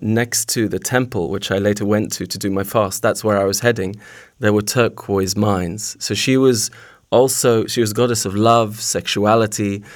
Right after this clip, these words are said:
celestial creation, but also of mining, strangely enough. They had a goddess of mining. And, uh, so the turquoise was, uh, symbolic of her. Uh, and so we sat that, that whole day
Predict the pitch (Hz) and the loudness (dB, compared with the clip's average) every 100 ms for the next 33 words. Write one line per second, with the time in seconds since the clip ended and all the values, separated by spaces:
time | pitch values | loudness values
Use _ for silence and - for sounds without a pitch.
0 | - _ - 104 110 110 - 101 - 104 | -20 _ -2 2 2 2 -2 -2 2 2
1 | 107 - 98 104 110 147 - 113 101 - | 2 0 -4 -4 0 0 0 0 -2 -2
2 | 110 113 101 85 95 _ _ - 104 92 | 0 2 0 -4 -10 _ _ -10 -6 -6
3 | 95 64 98 - - 107 95 - 95 95 | -6 -6 -10 -14 -12 -10 -8 -8 -8 -10
4 | 85 80 65 - - _ - - - - | -10 -8 -10 -12 -18 _ -20 -20 -20 -20
5 | - - - - - - - - _ _ | -20 -20 -20 -20 -20 -20 -20 -20 _ _
6 | - 120 123 127 127 113 127 123 117 135 | 0 4 6 4 4 2 4 4 4 2
7 | 123 123 147 151 - 113 110 101 - - | 2 2 2 0 0 0 2 2 -2 -2
8 | 104 104 98 - - - 98 92 90 104 | 0 2 2 -2 -4 -6 -6 -4 -2 -2
9 | 98 104 98 - 87 110 110 90 110 - | 2 2 2 -2 -4 0 0 0 -8 -18
10 | _ _ _ _ _ - - 101 98 98 | _ _ _ _ _ -10 -2 0 0 -4
11 | - 107 110 123 120 107 139 131 117 - | -4 -2 0 2 2 0 0 0 0 -4
12 | - 104 101 - 101 95 113 110 104 101 | -4 -2 -4 -6 -6 -2 2 2 4 2
13 | 98 95 | 2 0